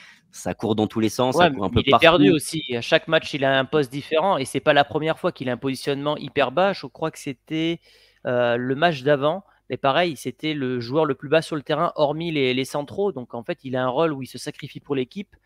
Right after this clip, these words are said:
Speaker 2: Or, l'an passé, c'était le héros de quasiment toutes les rencontres. Donc, mettez-vous aussi à sa place. Tu passes du gars qui était le héros,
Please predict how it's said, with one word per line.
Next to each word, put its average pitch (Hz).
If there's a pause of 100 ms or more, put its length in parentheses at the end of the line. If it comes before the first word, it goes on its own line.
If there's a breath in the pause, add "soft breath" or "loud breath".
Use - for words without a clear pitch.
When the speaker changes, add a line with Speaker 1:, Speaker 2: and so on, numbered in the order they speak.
(440)
Speaker 2:
Or, 165
l'an 147
passé, 156
c'était 135
le 131
héros 139
de 120
quasiment 139
toutes -
les 143
rencontres. 147
Donc, 131
mettez-vous 143
aussi 147
à -
sa 143
place. 196
Tu 135
passes 147 (180)
du 131
gars 156
qui 135
était 139
le 131
héros, 151